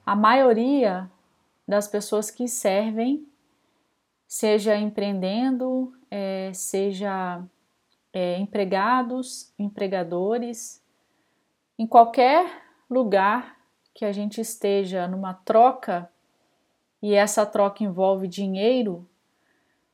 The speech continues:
o marketing, ele é presente.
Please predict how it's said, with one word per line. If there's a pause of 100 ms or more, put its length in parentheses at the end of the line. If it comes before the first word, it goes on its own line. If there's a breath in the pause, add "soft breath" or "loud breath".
(160)
o
marketing,
ele
é
presente.